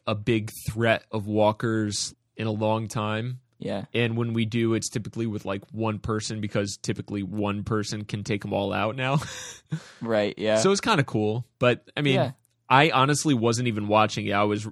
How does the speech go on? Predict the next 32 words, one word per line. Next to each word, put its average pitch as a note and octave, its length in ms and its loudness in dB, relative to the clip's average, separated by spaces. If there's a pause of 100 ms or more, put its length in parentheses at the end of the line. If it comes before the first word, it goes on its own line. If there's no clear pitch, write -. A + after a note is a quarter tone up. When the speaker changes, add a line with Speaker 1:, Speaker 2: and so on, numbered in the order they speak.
(120)
Speaker 1:
I A#2 80 2
was A2 200 0
writing A2 480 0
notes G#2 300 0
down. B2+ 400 0 (100)
Some A#2+ 240 -2
of G#2+ 60 -4
my G#2+ 100 0
head A2 160 0
was A#2+ 160 0
Speaker 2:
Mm-hmm. G#2+ 60 -4
Speaker 1:
down, A2+ 240 0
so A#2 120 0
I G#2+ 80 6
didn't A2+ 180 0
even G2 180 -4
see G2+ 260 0
any F#2+ 220 -2
of F#2 80 -2
it F2+ 100 -2
'cause - 120 -8
I G#2 100 0
knew G#2+ 220 0
that G2+ 120 -2
they G#2 80 -4
were G2 140 -2
gonna F#2+ 140 -10
take F2+ 260 -10
care D2 160 -8
of - 420 -4
them. A3 600 4 (280)
<laughs> - 0 -